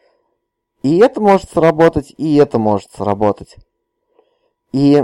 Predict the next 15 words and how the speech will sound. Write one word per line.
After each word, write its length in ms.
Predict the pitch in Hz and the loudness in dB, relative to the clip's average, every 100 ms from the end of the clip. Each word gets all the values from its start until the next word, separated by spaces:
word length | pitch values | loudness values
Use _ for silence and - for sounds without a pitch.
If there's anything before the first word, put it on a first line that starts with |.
| - _ _ _ | -2 _ _ _
если 400 | - 127 190 - | -6 2 2 0
бы 120 | 143 123 | -6 -2
я 220 | 143 165 | 2 2
тестировал 680 | 165 - - 139 131 113 98 | 0 -10 -6 -2 0 0 -2
все 300 | - - 117 | -8 -4 -4
вот 120 | 110 | -2
эти 160 | 113 | -6
штуки, 520 | 110 - 147 214 123 - _ _ _ _ - | -10 -12 -10 -6 -6 -8 _ _ _ _ -6
ам, 460 | 107 107 107 98 - _ _ _ _ _ _ _ _ _ _ _ _ _ _ - | 0 2 0 -4 -14 _ _ _ _ _ _ _ _ _ _ _ _ _ _ -4
то 100 | 123 | 0
я 220 | 139 220 | 0 0
бы 100 | 185 | -2
делал 460 | 120 147 170 120 | -2 2 2 0
прям 400 | 110 - 101 101 | -4 -6 -4 -6
вот 180 | 95 95 | -10 -14